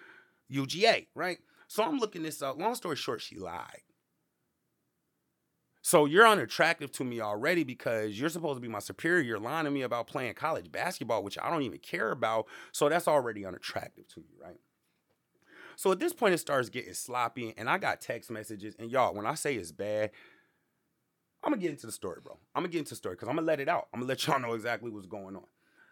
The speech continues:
One day, this T L calls my cell phone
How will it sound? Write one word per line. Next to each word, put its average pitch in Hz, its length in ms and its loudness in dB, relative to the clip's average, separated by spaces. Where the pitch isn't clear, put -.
One 202 380 2
day, 143 460 4
this 147 260 2
T 233 360 2
L 170 220 4
calls 175 340 4
my 202 160 -2
cell 127 320 0
phone 95 400 -6